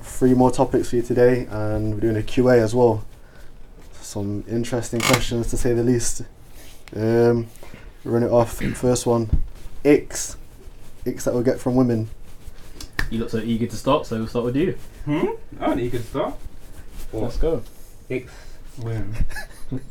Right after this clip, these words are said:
Speaker 3: I don't know, I can't really say women in general, can I? Just, like, 'cause, 'cause they can say the same thing about us. I'm saying, like,
Speaker 2: Your
Speaker 3: I can't,
Speaker 2: personal thing, isn't it?
Speaker 3: I truly say I'm not gay, but, <laughs> so I can't say it, but
Speaker 2: Or are you?
Speaker 1: Yeah, I'm not gonna judge you. You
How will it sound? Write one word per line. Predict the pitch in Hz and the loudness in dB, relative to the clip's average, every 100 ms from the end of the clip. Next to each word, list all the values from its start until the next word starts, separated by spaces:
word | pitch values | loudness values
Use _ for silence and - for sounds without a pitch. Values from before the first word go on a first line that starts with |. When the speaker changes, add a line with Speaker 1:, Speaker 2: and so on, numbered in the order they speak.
| - - - - - - - - - - - - - - | -12 -14 -14 -8 -6 -6 -8 -6 -6 -6 -8 -10 -10 -8
Speaker 3:
I | - | -4
don't | 214 | -2
know, | 214 | 0
I | - | -2
can't | - 220 | -2 -2
really | 196 190 | -2 -2
say | 160 | -2
women | 180 185 | -2 -2
in | 135 | -2
general, | 185 165 | -2 -4
can | 175 | -6
I? | 151 | -6
Just, | 156 | -4
like, | 151 113 | -6 -6
'cause, | - 131 | -6 -6
'cause | - | -2
they | 160 | -2
can | 165 | 0
say | 156 | -2
the | 139 | -2
same | 147 139 | -2 -2
thing | 143 135 123 | 0 -2 -2
about | 120 120 120 | -2 -2 -2
us. | 113 - 135 | -4 -6 -2
I'm | 139 | 2
saying, | 160 139 | 4 4
like, | 123 110 | 4 4
Speaker 2:
Your | 135 | 2
Speaker 3:
I | 156 | 4
can't, | 151 | 4
Speaker 2:
personal | 151 147 | 2 -4
thing, | 156 | -2
isn't | 160 160 151 | -2 -2 -4
it? | |
Speaker 3:
I | 123 | 0
truly | 170 - | -2 0
say | |
I'm | 127 | -2
not | 120 | -2
gay, | 139 120 | -2 -2
but, | 107 - - - | -2 -6 -8 0
<laughs> | 147 - 180 - | 6 12 12 12
so | 156 | 8
I | 151 | 8
can't | 185 | 8
say | 175 151 | 10 8
it, | 139 | 8
but | 139 131 117 | 2 0 0
Speaker 2:
Or | 107 110 | 0 4
are | 127 165 | 4 6
you? | 110 98 - - - - - - - - - - - | 4 0 -10 -20 -20 -18 -16 -10 -10 -10 -10 -10 -6
Speaker 1:
Yeah, | 151 | 2
I'm | 135 | 4
not | 214 | 8
gonna | 151 | 8
judge | 127 175 127 | 12 10 12
you. | |
You | 113 | 6